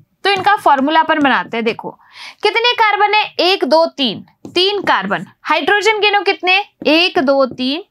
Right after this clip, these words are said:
चार, पाँच, छः, सात। एच सेवन और ओएच ग्रुप लगा है, तो यहाँ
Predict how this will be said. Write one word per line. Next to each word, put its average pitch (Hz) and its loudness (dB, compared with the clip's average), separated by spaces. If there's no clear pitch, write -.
चार, 302 2
पाँच, 226 0
छः, 294 -4
सात। - -4
एच 277 -2
सेवन 247 -2
और 330 0
ओएच 277 0
ग्रुप 262 -6
लगा 226 2
है, 294 2
तो 392 -2
यहाँ 269 0